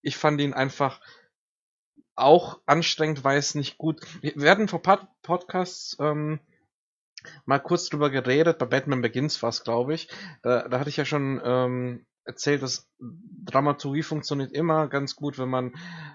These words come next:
eine Stimmung aufbaut, ernst macht und dann einen Witz zwischenschiebt, um die Stimmung aufzulösen. Und ich, ich hatte das Gefühl, der Film bietet kaum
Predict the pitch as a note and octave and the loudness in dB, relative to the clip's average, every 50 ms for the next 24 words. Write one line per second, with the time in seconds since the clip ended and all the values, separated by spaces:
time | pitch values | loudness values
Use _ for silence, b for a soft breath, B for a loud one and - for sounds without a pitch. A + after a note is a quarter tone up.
0 | B B - A#2 B2+ B2+ A#2+ - - D3+ C3+ B2+ A#2 - C3+ C#3+ E3 E3 - - | B B -2 -2 0 0 0 0 0 0 -2 -2 -2 2 4 4 4 4 2 -2
1 | - E3 D#3+ D#3+ E3 D#3+ D#3+ - - - B2 C3 C#3+ D#3 - - - D3 D3 C#3+ | 0 2 4 4 2 2 -2 -6 -6 -2 -2 0 0 -2 -4 -6 -4 -2 -2 -2
2 | C#3+ - - B2 B2 A#2+ B2+ B2+ B2+ B2+ A#2 - _ _ A#2+ A#2+ B2 A#2 A#2 D3 | -4 -6 -6 -6 -4 -2 0 -2 0 -2 -6 -8 _ _ -2 -2 -2 0 2 2
3 | E3+ E3 - - - - - - - D3+ D3+ - E3+ D3 - - E3 D3+ - - | 2 2 0 -8 -10 -8 -8 -6 -6 -4 -4 -2 -4 -4 -2 -4 -4 -6 -6 -10
4 | - - C3 B2+ B2+ B2 - - - C#3 C3+ - - C3 C3 B2+ - - - - | -8 -6 -4 -4 -4 -4 -4 -4 -4 -4 -4 -4 -2 -2 -2 -2 -2 -6 -8 -8
5 | B2 A2+ A2+ A#2+ A#2+ A2 A#2 A2 A2+ B2 B2+ C3+ C3 - B B B B B B | -6 -4 -2 -4 -4 -4 -6 -6 -6 -4 -4 -6 -6 -8 B B B B B B
6 | A#2+ - - D#3 D3 D3+ - - C#3 C3 - - - D3 D3 D3+ D3+ D3+ C#3+ B | -4 0 0 2 2 0 0 -2 -8 -10 -10 -8 -6 -4 -2 0 0 -2 -2 B
7 | B B B B - C3 - - D#3+ D#3+ D#3+ D#3+ D#3+ D#3 C#3 A#2+ - D3 D3+ - | B B B B -12 -12 -4 0 2 4 4 4 2 0 -2 -4 -4 -6 -4 -4
8 | D#3 D3 - _ _ - - _ _ _ _ _ _ - - - C#3 D3+ E3+ F3+ | -6 -6 -6 _ _ -20 -20 _ _ _ _ _ _ -10 -2 2 4 6 6 6
9 | F#3 F#3 F3+ F3+ E3+ D#3+ D3 | 4 2 0 -2 -2 -6 -10